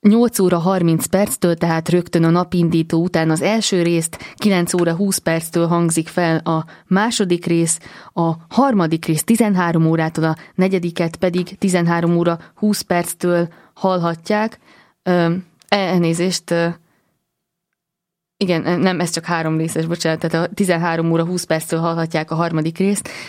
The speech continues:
Hát tartsanak velünk egy kicsit még az adventi készületben a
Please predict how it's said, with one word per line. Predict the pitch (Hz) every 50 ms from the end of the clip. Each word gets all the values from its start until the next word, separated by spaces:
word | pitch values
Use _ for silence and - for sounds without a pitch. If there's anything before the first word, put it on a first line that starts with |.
| - -
Hát | - 220 - 190
tartsanak | - 185 175 165 165 - 180 170 165 165 165
velünk | 175 175 175 190 202 208 208 208 - - - - - - _ _
egy | - 156 156
kicsit | - - 170 - - 160 - -
még | 170 165 165 160 156 170
az | 160 156 156 175
adventi | 175 160 160 160 160 160 160 170 165 160 147 - - _ _
készületben | - - 180 165 - - 170 160 156 160 165 165 165 160 156 160 165 160 165 - - - - - - - - _
a | - 143 160 156